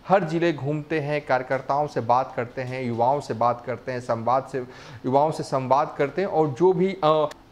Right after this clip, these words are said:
क्या कुछ होना चाहिए बिहार के डेवलपमेंट को लेकर,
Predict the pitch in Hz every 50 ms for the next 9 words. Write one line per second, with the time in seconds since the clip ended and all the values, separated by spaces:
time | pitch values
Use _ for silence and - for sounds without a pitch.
0 | - - - 170 170 180 180 175 175 165 - - - - 196 185 180 - - 269
1 | 254 - - - - - 185 190 196 220 226 220 - 214 196 185 185 190 190 190
2 | 165 147 151 135 131 147 151 156 170 170 - 180 156 139 143 139 143 151 147 151
3 | - 165 170 165 156 - 151 143 139 139 139 139 147 147 143